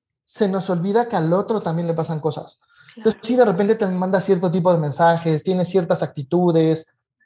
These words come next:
Speaker 1: Esas actitudes tienen que ver con que él está en su, o él o ella, están en su propio proceso de duelo y tienen su propia manera de manejarlo, que eso me
Speaker 2: Sí,
Speaker 1: lleva al punto
Speaker 2: claro.
Speaker 1: cuatro.
Speaker 2: Ok.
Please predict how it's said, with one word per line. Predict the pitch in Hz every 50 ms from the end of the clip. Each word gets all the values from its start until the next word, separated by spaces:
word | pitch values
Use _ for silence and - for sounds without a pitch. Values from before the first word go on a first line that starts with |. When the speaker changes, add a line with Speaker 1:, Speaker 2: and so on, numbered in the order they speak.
| _ -
Speaker 1:
Esas | 247 240 269 311 294
actitudes | 269 214 208 190 208 262 247 247
tienen | 254 269 269 220
que | 226
ver | 220 220 220
con | 247 233 185
que | - - 220 254
él | 285 302
está | 277 233 - 254 262
en | 254
su, | 254 - - 254 262
o | 277 277 233 202 202
él | 220 277 285
o | 240 196
ella, | 185 196 180 185 196 240 320 - - _ _ _ _ -
están | 202 175 - 240 247
en | 262 247
su | 247 - - 262 277 247
propio | 220 247 247 254 247 220 196 - - -
proceso | - 175 160 - 185 160 196 175
de | 151 143
duelo | 143 160 175 175 170 185 202 - - - _ _ -
y | 196 165
tienen | 190 226 240 277 262
su | - - 196 160 -
propia | 214 214 196 208 - 226 233
manera | 220 202 175 180 190
de | 202 180
manejarlo, | 165 151 139 - - 180 160 147 - - - _ _ _ _ _ _ _ _
que | - 156
eso | 147 175
me | 165
Speaker 2:
Sí, | 147
Speaker 1:
lleva | 143 143
al | 143
punto | 143 156 143 165 151
Speaker 2:
claro. | -
Speaker 1:
cuatro. | 156 151 - - - - - _ _ _ _ _ _ _ _ _
Speaker 2:
Ok. | 220 202 185 185